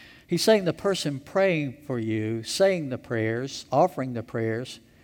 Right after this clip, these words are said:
need to have faith. But I want to clear up another part of this. He's not saying this is a magic formula where every time somebody has faith and prays for the person that's sick,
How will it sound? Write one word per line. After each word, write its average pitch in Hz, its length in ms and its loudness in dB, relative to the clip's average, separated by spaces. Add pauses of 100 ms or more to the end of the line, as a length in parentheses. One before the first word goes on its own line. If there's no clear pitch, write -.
(220)
need 139 220 4
to 135 80 4
have 117 240 0
faith. 139 460 0 (720)
But 180 120 12
I - 20 12
want 208 180 8
to - 40 -6
clear 208 160 8
up 175 100 6
another 170 300 8
part 127 240 4
of 120 80 0
this. 113 160 -4
He's 180 180 2
not 202 260 8
saying 180 360 6
this 165 160 4
is 151 100 2
a 151 80 4
magic 156 540 4
formula 135 640 2 (480)
where 151 140 6
every 170 260 6
time 175 280 4
somebody 156 540 4
has 139 260 2
faith 143 340 4
and 120 160 -6
prays 170 440 2
for - 140 -4
the 131 120 0
person 139 380 -6
that's - 160 -10
sick, - 500 0